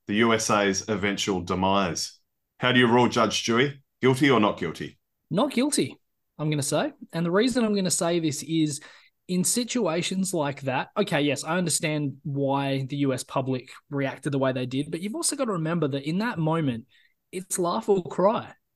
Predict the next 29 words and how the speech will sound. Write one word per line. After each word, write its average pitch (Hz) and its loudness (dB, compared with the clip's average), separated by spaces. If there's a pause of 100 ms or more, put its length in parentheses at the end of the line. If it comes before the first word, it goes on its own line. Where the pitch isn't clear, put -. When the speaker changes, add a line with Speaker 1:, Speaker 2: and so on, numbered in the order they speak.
(160)
Speaker 2:
And 151 -2 (100)
I 156 -2
think 156 -4
she's 175 -4
just 180 -4
chosen 165 -2 (540)
to 175 2
almost 190 0
look 185 0
up 170 -2 (280)
with 175 -4
this 165 0
incredulous 170 0
look 190 2
like, 147 -2 (500)
"How 185 -4
the 180 -4
fuck 180 -4
has 156 2
this 165 0
just - -8
happened 156 0
to 147 0
me?" 135 0 (420)
And, 170 -4
and 190 2
I 302 0
actually 311 -2
think - -4